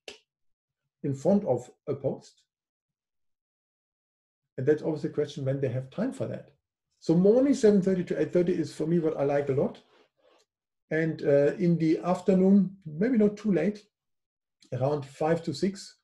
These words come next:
can work as well, depending the topic. So, um,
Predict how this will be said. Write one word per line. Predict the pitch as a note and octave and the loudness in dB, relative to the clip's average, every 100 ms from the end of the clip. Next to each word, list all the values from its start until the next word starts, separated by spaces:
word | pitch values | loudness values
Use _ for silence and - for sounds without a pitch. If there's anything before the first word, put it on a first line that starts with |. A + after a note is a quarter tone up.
| _ _ - | _ _ -4
can | D#3 C#3+ | -2 4
work | D3 D3 | 4 4
as | C3+ C3 | -6 -4
well, | A#2+ F#3+ B3 - _ _ _ _ _ _ - | -2 -2 -4 -10 _ _ _ _ _ _ 0
depending | F3 E3+ F3 G#3 A#3 A3 | 0 2 0 2 4 4
the | A3+ | 2
topic. | - G#3 - - _ _ _ _ _ _ | 0 -6 -6 -10 _ _ _ _ _ _
So, | _ - D3+ D#3 D#3+ D3 | _ 2 4 4 2 0
um, | D3 D3 D3 D3 C3+ | 0 -2 -4 -4 -6